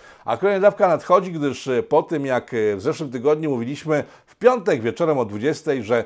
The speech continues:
zagraża nam wszystkim, e, wersja alfa Andemii, to, to była nowa nowość wtedy, kiedy kończyliśmy nadawanie Polityko o dwudziestej pierwszej w zeszłym tygodniu, już była Alfa Plus. E, do czwartku tego tygodnia, czyli do wczoraj,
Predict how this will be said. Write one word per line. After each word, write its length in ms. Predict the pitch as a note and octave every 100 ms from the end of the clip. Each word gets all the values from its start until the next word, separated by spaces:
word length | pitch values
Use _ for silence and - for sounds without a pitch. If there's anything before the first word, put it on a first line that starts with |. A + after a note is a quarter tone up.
| - - _
zagraża 640 | G2 D#3+ D#3+ F#3+ F3+ F3
nam 140 | E3+ C#3
wszystkim, 600 | - F3 - D#3+ D#3+ D3
e, 240 | B2+ C3 A#2+
wersja 440 | D#3+ D#3+ - C#3
alfa 500 | F3+ F3 A#2+ A2 B2+ - _
Andemii, 600 | A2+ G#2+ G2+ F2 F3+ G3+ _ _ _ _ _ _
to, 100 | G#2
to 80 | G#2
była 200 | G#2+ G2
nowa 260 | G#2 C3+ C3+
nowość 280 | G2+ F#2+
wtedy, 340 | - - D#3 F3+ -
kiedy 280 | A#2 A2 G2+
kończyliśmy 680 | - B2 B2 E3+ G#3 F3
nadawanie 560 | D3 A#2+ A2+ B2+ A#2+ A2
Polityko 880 | B2 A2 F#2+ A#2+ A#2 A2 G#2 A2 - -
o 80 | A2
dwudziestej 440 | G#2 B2+ - A2+
pierwszej 560 | - C#3+ A3 E3+ E3+ A2
w 40 |
zeszłym 260 | A#2 B2 G#2
tygodniu, 440 | F#2 G2 B2+ B2
już 220 | A#2 C3+
była 280 | G2+ A2+ G2+
Alfa 400 | A#2+ A2+ - D#2
Plus. 480 | - F#2+ D3+ A3+ - _ - - -
E, 400 | G2 F#2+ F#2+ F2+
do 420 | F#2 D3 D3+ C#3+
czwartku 800 | - D#3+ A3 C4+ - G3+ D#3 A#2+
tego 280 | A#2 D3+ B2+
tygodnia, 460 | - G2 A#2+ F3+ F3
czyli 180 | C3
do 120 | G#2 F#2
wczoraj, 380 | A2+ C3+ F#3+